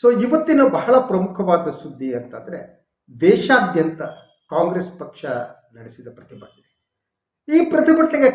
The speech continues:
ಕಾರಣ ತಮಗೆಲ್ಲ ಗೊತ್ತು. ಏನು, ರಾಹುಲ್ ಗಾಂಧಿ ಅವರನ್ನ ವಿಚಾರಣೆಗೆ ಒಳಪಡಿಸಲಾಗಿದೆ, ಏನು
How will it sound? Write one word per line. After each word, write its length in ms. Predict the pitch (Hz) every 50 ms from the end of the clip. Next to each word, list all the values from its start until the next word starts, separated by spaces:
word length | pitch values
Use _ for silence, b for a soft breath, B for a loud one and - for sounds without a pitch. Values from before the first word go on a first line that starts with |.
| - 202
ಕಾರಣ 240 | 226 233 247 240 214 190 156 127 - - - 151
ತಮಗೆಲ್ಲ 380 | 147 139 139 147 139 135 127 123 - -
ಗೊತ್ತು. 260 | 139 135 - - - - _ _ _ _ _ _ _ _ _ _ _ _ _ -
ಏನು, 180 | 156 160 156 143 135 135
ರಾಹುಲ್ 340 | 139 151 160 185 202 190 - 151
ಗಾಂಧಿ 300 | 147 147 143 143 143 139 139 139
ಅವರನ್ನ 400 | 135 127 123 127 131 127 127 120 120 123 - - _ _ _ _ _ _ _ _ _ _ _ _ 131
ವಿಚಾರಣೆಗೆ 600 | 127 131 - - 208 220 220 214 190 170 151 139 127
ಒಳಪಡಿಸಲಾಗಿದೆ, 760 | 123 123 120 - - 117 - - - 123 113 - - - - 170 151 131 127
ಏನು 120 | 127 -